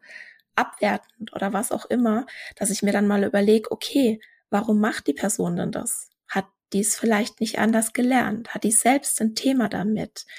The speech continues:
Spiegelt die gerade ihre Herausforderungen auf mich? Also grad wenn dir halt auch Hate beispielsweise im Internet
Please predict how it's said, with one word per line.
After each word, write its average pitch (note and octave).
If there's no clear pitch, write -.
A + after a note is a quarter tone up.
Spiegelt C#4+
die G#3+
gerade G3+
ihre C#4
Herausforderungen G3+
auf -
mich? -
Also A3
grad G#3+
wenn A3
dir A3
halt F#3
auch -
Hate A#3
beispielsweise G#3
im G#3
Internet A#3